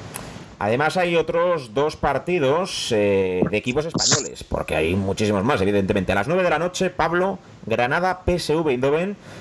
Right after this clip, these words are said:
Ya le fue bien al equipo en tierras holandesas y espera repetir lo propio en el nuevo Los Cármenes.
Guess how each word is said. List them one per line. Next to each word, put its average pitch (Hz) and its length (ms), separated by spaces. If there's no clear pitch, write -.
Ya 120 140
le 165 100
fue 160 140
bien 151 160
al 123 100
equipo 127 640
en 101 340
tierras 131 380
holandesas 147 640
y 90 120
espera 143 320
repetir 131 320
lo 127 100
propio 156 300
en 135 80
el 113 120
nuevo 170 160
Los 180 140
Cármenes. 78 520